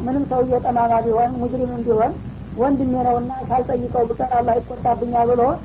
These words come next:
አንድ ቀን ሊጠይቀው ይሄዳል። «እንዴት አለህ?» ምናምን ሊለው ማለት ነው።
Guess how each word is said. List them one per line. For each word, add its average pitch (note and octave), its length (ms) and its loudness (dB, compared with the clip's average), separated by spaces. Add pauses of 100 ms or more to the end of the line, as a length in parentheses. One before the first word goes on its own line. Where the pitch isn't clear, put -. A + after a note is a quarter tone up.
(300)
አንድ B3 280 0
ቀን C4 180 -2
ሊጠይቀው B3 500 0
ይሄዳል። G3+ 440 4
«እንዴት A3+ 300 -2
አለህ?» A3+ 260 0
ምናምን A3+ 340 -2
ሊለው G#3+ 260 4
ማለት F3 240 0
ነው። - 120 -8